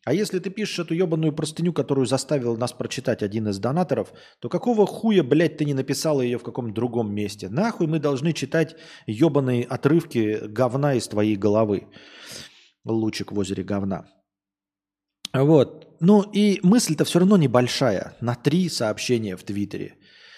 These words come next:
И мысль говно, как и всё, что из Твиттера. В Твиттере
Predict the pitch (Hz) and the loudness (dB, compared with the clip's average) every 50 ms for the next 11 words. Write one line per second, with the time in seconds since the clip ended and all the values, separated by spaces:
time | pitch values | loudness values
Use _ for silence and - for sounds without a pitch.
0 | - - - 156 175 220 262 254 - - 139 117 110 139 151 127 120 131 131 113 | -20 -6 -2 2 2 4 4 2 0 -2 -4 -2 2 2 2 4 2 2 0 0
1 | 98 - - - - _ _ - 135 127 - 139 123 - - - 131 135 147 143 | 0 -2 -8 -14 -20 _ _ -6 -6 -4 -4 -4 -6 -6 -2 2 4 4 4 4
2 | 135 - - - - _ - - - - - 107 113 120 117 117 117 - - - | 2 -4 -12 -20 -20 _ -16 -16 -12 -6 -2 0 0 2 0 0 -2 -8 -16 -20
3 | - _ _ 117 110 - - - 104 101 104 95 98 101 - - - - _ - | -20 _ _ -10 -10 -10 -8 -6 -4 -4 -4 -4 -6 -8 -12 -14 -18 -20 _ -14
4 | - 117 135 208 233 - 156 120 110 92 - - | -6 0 0 0 2 2 0 -2 -2 -4 -8 -12